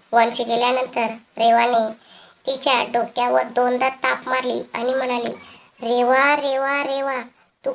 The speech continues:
काय केलेस? ज्याच्यासमोर तुला काही बोलायचे नव्हते,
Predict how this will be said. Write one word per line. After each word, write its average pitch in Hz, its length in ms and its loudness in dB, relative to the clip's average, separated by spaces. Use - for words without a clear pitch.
काय 285 180 0
केलेस? 294 640 2
ज्याच्यासमोर 262 640 2
तुला 294 240 4
काही 262 280 -2
बोलायचे 254 580 2
नव्हते, 277 460 -2